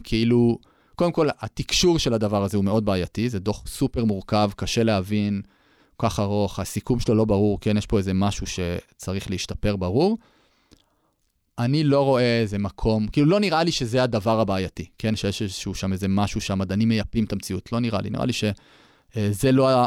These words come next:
המקום העיקרי להתעסק בו. יכול להיות שהם קצת נזהרים מלהגיד דברים נחרצים, שזה גם,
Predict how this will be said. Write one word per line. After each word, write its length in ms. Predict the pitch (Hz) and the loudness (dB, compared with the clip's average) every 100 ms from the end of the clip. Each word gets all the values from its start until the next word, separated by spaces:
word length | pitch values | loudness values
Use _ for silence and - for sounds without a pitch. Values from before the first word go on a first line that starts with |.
| 117 | 0
המקום 500 | 107 107 101 - 123 | -2 -2 -2 0 2
העיקרי 360 | 117 110 104 | 0 0 0
להתעסק 440 | 107 - - 87 - | 0 -2 -6 -8 -6
בו. 100 | 98 | -6
יכול 240 | 98 254 | 0 2
להיות 180 | 233 220 | 2 2
שהם 140 | 170 | -2
קצת 300 | 143 - 147 | -2 -2 0
נזהרים 420 | 147 117 113 127 131 | 0 0 2 4 4
מלהגיד 400 | 113 107 104 113 | 4 2 0 0
דברים 240 | 104 113 | 2 2
נחרצים, 480 | 110 101 - 208 226 | 0 -4 -2 0 0
שזה 220 | 113 127 | -2 -4
גם, 200 | 135 | -2